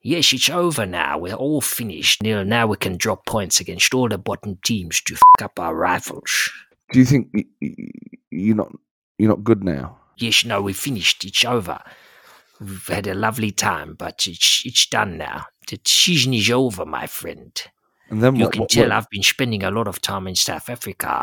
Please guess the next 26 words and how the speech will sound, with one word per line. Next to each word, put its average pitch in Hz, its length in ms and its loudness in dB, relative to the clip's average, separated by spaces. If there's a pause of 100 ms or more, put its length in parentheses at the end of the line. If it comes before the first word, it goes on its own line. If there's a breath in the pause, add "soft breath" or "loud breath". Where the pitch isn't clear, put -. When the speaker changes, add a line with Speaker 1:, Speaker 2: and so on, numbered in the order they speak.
Speaker 1:
I've 110 140 -10 (160)
been 104 140 -2
on 95 100 -6
holidays. 117 1040 0
<laughs> - 60 -14 (720 loud breath)
Speaker 2:
Yeah, 117 460 0
<laughs> 147 120 -2
like, 135 400 0 (1200 loud breath)
you've 117 220 -2
really 143 280 6
travelled, 92 480 2
sort - 160 -6
of 98 60 -12
Germany, 104 440 -2
South 101 300 -6
Africa, 95 540 -6
the 104 80 -8
Speaker 1:
Yes, 95 260 0
I've 104 160 2
Speaker 2:
Afghani 104 80 2
Speaker 1:
been 95 100 2
Speaker 2:
border. 98 320 6
Speaker 1:
around. - 640 -4
I've 113 160 -6
been 143 160 -2
around. 135 1080 -2